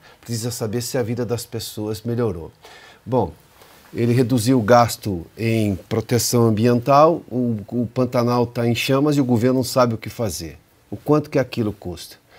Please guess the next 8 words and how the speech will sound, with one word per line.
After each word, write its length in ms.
O 40
governo 300
não 140
consegue 520
sequer 520
ter 220
uma 200
decisão 560